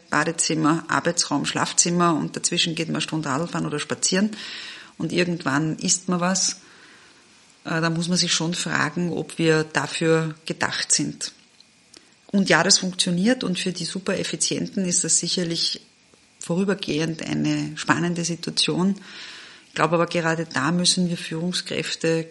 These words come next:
ganz, ganz genau hinschauen, wer verträgt wie viel Homeoffice. Ich glaube, dass der Zusammenhalt in einem Unternehmen auf Dauer nicht gewahrt werden kann.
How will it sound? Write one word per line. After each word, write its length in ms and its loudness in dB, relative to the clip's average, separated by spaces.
ganz, 400 0
ganz 340 0
genau 300 -2
hinschauen, 760 -2
wer 260 6
verträgt 640 -2
wie 140 0
viel 340 -2
Homeoffice. 760 -2
Ich 160 0
glaube, 280 6
dass 180 2
der 100 -2
Zusammenhalt 680 2
in 80 0
einem 180 0
Unternehmen 540 0
auf 140 -4
Dauer 420 0
nicht 480 6
gewahrt 400 0
werden 280 0
kann. 380 0